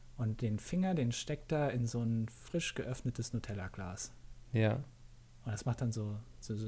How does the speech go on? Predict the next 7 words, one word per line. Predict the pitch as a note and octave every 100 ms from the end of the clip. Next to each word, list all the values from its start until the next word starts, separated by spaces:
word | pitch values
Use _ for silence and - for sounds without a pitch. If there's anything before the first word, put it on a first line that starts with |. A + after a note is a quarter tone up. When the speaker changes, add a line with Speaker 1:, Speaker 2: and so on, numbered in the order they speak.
| G#2+
Speaker 1:
so | G#2+ - - - - - - - - - - - - - - - - - - - - - -
Geräusche, | A2+ G#2+ G2 A#2
weißt | A#2+ -
du, |
diese, | C3+ A2+ A2
diese | G#2+
Schmatzgeräusche. | - C3 A2 - A#2 G2+ G2 -